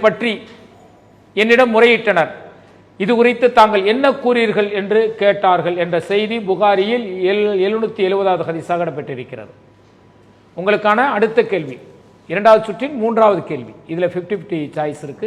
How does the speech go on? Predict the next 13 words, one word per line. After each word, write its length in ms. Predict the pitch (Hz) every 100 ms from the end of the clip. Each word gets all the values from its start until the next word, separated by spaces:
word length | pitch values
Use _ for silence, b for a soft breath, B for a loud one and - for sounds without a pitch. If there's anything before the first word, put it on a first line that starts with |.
| 240 -
பயன்படுத்திக் 460 | 139 117 107 -
கொள்ளலாம். 260 | 107 98 104 - -
சொர்க்கத்தில் 540 | 254 269 320 320 269 -
கிடைக்கும் 420 | 240 233 240 -
பேரிச்ச 320 | 233 254 254 254 220
மரத்திற்கு 600 | 202 - 190 170 - 208 214 202 - - 165
உலகில் 380 | 240 269 262 269 202
ஒட்டுமொத்த 520 | 202 285 269 254 240 226
தோட்டத்தையும் 580 | 220 226 240 - 214 226 156
தர்மம் 340 | 196 247 262 254 -
செய்த 240 | 208 226 202
நபித்தோழர் 600 | 190 247 - 214 202 185 151
யார்? 180 | 147